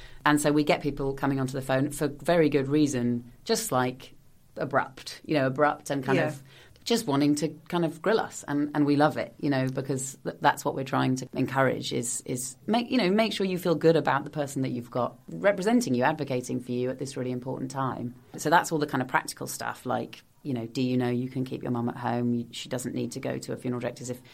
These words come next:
Speaker 1: if, for example, you wanted to care for someone at home after they died, that's totally fine and within your rights and blah, blah, blah. There are affordable ways of, of having funerals, all the kind of factual stuff that people should know and that we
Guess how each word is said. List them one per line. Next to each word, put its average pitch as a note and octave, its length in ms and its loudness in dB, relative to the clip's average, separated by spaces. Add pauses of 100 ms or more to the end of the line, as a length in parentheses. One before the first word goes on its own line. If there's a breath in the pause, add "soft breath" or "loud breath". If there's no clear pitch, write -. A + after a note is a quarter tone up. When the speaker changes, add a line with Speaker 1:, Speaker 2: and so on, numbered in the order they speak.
(120)
Speaker 1:
if, C3+ 160 -4
for C3+ 120 -4
example, B2+ 400 -2
you B2 120 -2
wanted B2+ 340 -4
to A#2+ 200 -4 (140)
care C3+ 160 -4
for C3 80 -10
someone B2+ 240 -2
at C3 80 -6
home B2+ 160 -2
after B2 240 -4
they C3 60 -4
died, C3 220 -6
that's - 200 -8
totally B2 500 -6 (140)
fine B2 240 -2
and A#2+ 80 0
within B2 240 -2
your B2+ 100 -2
rights B2 340 -4
and A#2+ 220 -2
blah, C3 140 -4
blah, C3+ 100 -4
blah. G3 240 2 (440 loud breath)
There C#3 120 4
are C3+ 60 2
affordable C3+ 400 -2
ways B2+ 220 -2
of, - 200 -12
of D3 120 -6
having B2 260 -2
funerals, B2 420 0
all E3+ 180 2
the D#3 120 2
kind C#3+ 180 -2
of C3+ 80 -8
factual - 460 -6
stuff - 400 -8 (160)
that D3 140 -6
people C#3 220 -6
should C3 200 -6
know B2 400 -2
and C3+ 160 4
that C3 80 -2
we B2+ 340 0